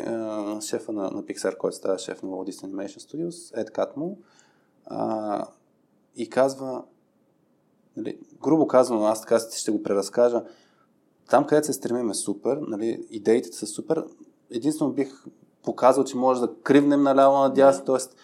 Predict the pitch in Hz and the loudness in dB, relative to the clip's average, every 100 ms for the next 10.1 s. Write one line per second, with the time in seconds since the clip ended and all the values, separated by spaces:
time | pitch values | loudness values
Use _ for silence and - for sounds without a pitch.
0 | - _ - 117 113 131 131 131 131 - | -20 _ -2 0 2 2 2 -2 -4 -10
1 | 113 - - 95 95 - 110 104 - 95 | -12 -12 -10 -10 -10 -8 -6 -4 -4 -2
2 | 110 - 98 95 - - 98 113 117 - | -4 -6 -10 -10 -10 -8 -4 -2 -4 -6
3 | 117 113 113 113 95 113 - 107 101 107 | -2 0 0 -2 -2 -4 -4 -4 -2 -2
4 | 107 101 101 110 113 135 127 - _ _ | -2 -8 -6 -6 -6 -8 -8 -10 _ _
5 | _ _ _ _ _ - - - - 120 | _ _ _ _ _ -18 -14 -10 -6 -2
6 | 120 123 110 - 113 110 117 120 - 113 | 0 0 -2 -6 -10 -2 -2 -2 -4 -4
7 | 107 107 120 101 113 110 107 104 - - | -4 -4 -4 -4 -6 -6 -6 -6 -12 -16
8 | 104 104 101 95 - - - - 107 110 | -14 -10 -10 -10 -12 -14 -16 -8 -6 -2
9 | 107 107 107 101 - 110 - - 139 120 | 0 0 -2 -8 -4 -4 -4 -2 -2 -2